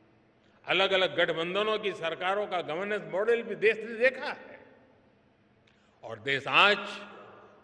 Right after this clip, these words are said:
पूर्ण बहुमत वाली भाजपा सरकारों का governance model भी देख रहा है। एक निश्चित parameters के साथ जब इसकी analysis होगी,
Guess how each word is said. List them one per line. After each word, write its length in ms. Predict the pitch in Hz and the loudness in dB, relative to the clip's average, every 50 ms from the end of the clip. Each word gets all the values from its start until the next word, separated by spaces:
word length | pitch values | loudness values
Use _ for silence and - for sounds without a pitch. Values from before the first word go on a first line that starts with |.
| _ _ _ | _ _ _
पूर्ण 320 | 160 165 180 180 180 180 | -4 -4 -2 0 0 0
बहुमत 400 | 165 147 147 143 143 151 156 160 | 0 0 -2 -4 -4 -4 -4 -4
वाली 320 | 151 156 151 151 151 147 139 | -4 -2 -2 -2 -2 -2 -6
भाजपा 640 | - - - - 135 147 147 156 151 160 156 143 | -8 -10 -8 -4 -4 -2 -2 -4 -4 -4 -4 -4
सरकारों 520 | 135 - 139 135 131 - 139 139 143 143 135 | -4 -4 -8 -10 -8 -6 -6 -4 -4 -6 -6
का 160 | 127 143 131 | -6 -6 -6
governance 580 | 117 113 123 135 143 143 143 147 131 120 117 | -6 -6 -6 -6 -6 -6 -8 -8 -10 -8 -8
model 200 | 127 131 135 135 | -6 -6 -6 -6
भी 200 | 135 131 127 127 | -8 -8 -10 -12
देख 400 | 113 113 - 143 160 156 - - | -12 -8 -4 -4 -2 -2 -4 -6
रहा 100 | 123 117 | -8 -10
है। 320 | 98 92 - - - - - - - - - - - - - - - - - - - - - - - - - - - - - - - - - - - - - - - - - - - - - - - - - - - - - - - - - - - - - - - - - - - - - - - - - - - - - - - - - - - - - - - - - - - - - - | -10 -10 -10 -10 -10 -10 -10 -12 -10 -10 -10 -10 -10 -10 -10 -10 -10 -10 -10 -10 -10 -10 -8 -8 -8 -8 -8 -10 -10 -10 -10 -8 -10 -10 -10 -10 -10 -10 -10 -10 -10 -10 -10 -10 -10 -10 -10 -10 -10 -10 -10 -10 -10 -10 -10 -10 -10 -10 -10 -10 -10 -10 -10 -10 -10 -10 -10 -10 -10 -10 -10 -10 -10 -10 -10 -10 -10 -10 -12 -12 -12 -10 -10 -12 -12 -10 -10 -10 -10 -10 -10 -10 -10 -2 2 4
एक 140 | 214 220 233 | 4 6 6
निश्चित 460 | 233 240 269 269 - - 302 330 311 | 6 6 6 6 6 6 4 4 4
parameters 720 | - 254 262 269 277 285 285 285 285 277 320 285 269 - | 4 4 6 8 8 8 8 8 6 6 6 4 4 4
के 140 | - 269 240 | 4 2 4
साथ 320 | 190 226 262 285 277 240 - - - - - - - - - - - - - - - - - - - - - - - - - - - - - - 131 | 4 4 4 4 2 0 -2 -8 -10 -12 -12 -12 -12 -14 -14 -14 -14 -14 -14 -14 -16 -16 -18 -18 -18 -18 -18 -18 -18 -18 -18 -18 -18 -18 -14 -2 0
जब 140 | 175 208 254 | 2 4 4
इसकी 240 | 262 247 262 269 269 | 2 2 6 8 8
analysis 680 | 247 233 233 240 254 269 294 302 277 311 339 302 247 | 10 10 10 8 8 6 6 2 0 0 -2 -2 2
होगी, 320 | 220 220 247 226 190 165 | 4 4 4 4 4 0